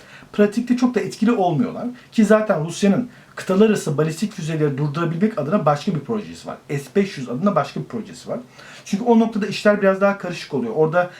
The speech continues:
radar menzilinden ya da füzenizin performansından daha ö-, öte parametreler var. Daha fazla dikkat etmeniz gereken şeyler var. Neyse,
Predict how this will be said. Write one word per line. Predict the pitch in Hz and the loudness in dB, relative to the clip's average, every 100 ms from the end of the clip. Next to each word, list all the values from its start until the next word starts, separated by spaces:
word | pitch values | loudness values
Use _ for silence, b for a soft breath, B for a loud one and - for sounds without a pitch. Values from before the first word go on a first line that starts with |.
| B - | B 0
radar | 160 180 180 | 2 4 2
menzilinden | 175 175 156 180 180 185 | -2 -4 -6 -2 0 0
ya | 165 | 0
da | 156 | -4
füzenizin | 156 170 170 185 | -4 -6 -4 -4
performansından | - 165 160 170 170 151 180 175 | 0 0 0 -2 -2 -2 0 2
daha | 151 147 170 | 2 2 -2
ö-, | 180 156 151 - | -4 -8 -8 -6
öte | 139 180 | -4 -2
parametreler | - 160 160 - 156 156 | 0 0 0 0 0 2
var. | 151 - - B B | 0 -2 -6 B B
Daha | - 151 | -4 0
fazla | 165 156 147 | 2 0 -2
dikkat | - 151 | -8 -8
etmeniz | 156 160 147 | -6 -4 -2
gereken | 147 139 151 | -2 -2 -2
şeyler | 139 143 135 | -2 -2 0
var. | 139 - - B B B B | 0 -4 -10 B B B B
Neyse, | 262 269 - | 2 2 2